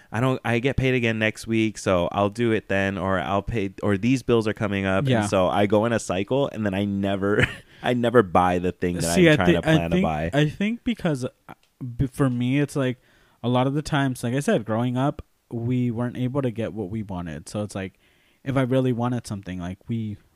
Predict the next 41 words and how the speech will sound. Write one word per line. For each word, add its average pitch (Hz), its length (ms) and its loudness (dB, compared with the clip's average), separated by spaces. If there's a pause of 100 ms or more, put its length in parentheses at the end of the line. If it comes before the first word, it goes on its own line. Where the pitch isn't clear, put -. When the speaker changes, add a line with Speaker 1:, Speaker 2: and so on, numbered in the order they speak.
Speaker 2:
wouldn't 123 380 0
get 127 180 0
it 123 120 0
unless 123 400 2
it 131 40 2
was, 117 180 -2
like, 104 280 -4 (480)
Christmas 104 560 0
or 117 160 -2
our 117 140 2
birthdays. 117 400 0
And 139 100 2
even 190 160 6
my 185 120 6
birthday 127 320 4
wasn't 117 320 2
that 101 180 0
great 107 280 -2
because 104 300 -6 (340)
Speaker 1:
Yeah. 85 440 0
Speaker 2:
my 123 140 4
birthday 135 320 2
is 113 180 -2
literally, 113 540 0 (340)
like, 117 140 -2
at 123 120 -2
the 120 80 -2
beginning 113 280 -2
of 113 80 -2
the 104 80 -4
year, 104 320 -2 (680)
Speaker 1:
Mm-hmm. 95 280 -6 (220)
Speaker 2:
which 117 160 -4
is, 107 100 -6
like, 107 160 -4
right 113 180 0
after 110 220 -4
Christmas. 123 680 -4 (920)
And 127 120 -2
then 120 160 0
literally 135 480 4